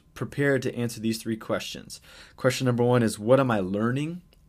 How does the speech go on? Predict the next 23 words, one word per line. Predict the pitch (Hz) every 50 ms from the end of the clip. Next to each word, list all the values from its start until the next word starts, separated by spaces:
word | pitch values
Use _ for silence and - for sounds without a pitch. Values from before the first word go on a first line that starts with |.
| _ -
uh, | - 104 95 95
dur-, | 98 107 117 120 120 117 - -
during | 110 107 120 123 123
the | 117
week?" | 104 110 127 160 190 - - - - - - - - - - -
Question | - - 127 - - 127
number | 123 120 117 110
two | - - 131 123 120 110
is, | 104 101 101 - - - - - - - _ -
"How | - 131 131 127
can, | 127 - 131 120 113 107 98 -
um, | - 107 101 95 95 92 90 87 - -
I | 104 101
pray | 101 - - 127 120 131
for | 131 - -
you?" | 135 135 147 165
And | 170 156
so | - -
everybody | 90 98 95 104 95
shares | - - - 110 110 107 101 101
a | - -
prayer | - - - 104 110
request. | 117 127 123 - 131 135 147 147 - -